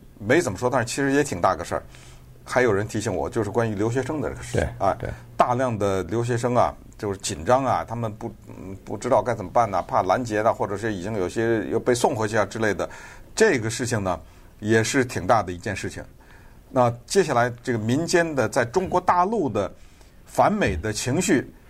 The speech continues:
Speaker 1: 也是不容忽视的，因为这给中国政府这样的一个很好的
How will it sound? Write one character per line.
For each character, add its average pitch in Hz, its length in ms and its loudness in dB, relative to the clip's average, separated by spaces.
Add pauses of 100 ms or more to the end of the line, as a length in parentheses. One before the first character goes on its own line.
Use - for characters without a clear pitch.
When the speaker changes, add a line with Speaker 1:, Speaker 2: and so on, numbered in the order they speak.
Speaker 1:
也 107 140 2
是 127 300 4
不 120 160 0
容 107 140 2
忽 127 160 2
视 123 120 -2
的， - 160 -4 (120)
因 165 120 0
为 151 240 4 (800)
这 160 180 4
给 117 240 0
中 170 240 -2
国 170 120 2
政 175 180 -2
府 120 140 -4
这 156 140 -2
样 170 120 4
的 113 80 0
一 110 60 -2
个 123 100 2
很 120 380 0
好 87 240 2
的 95 240 0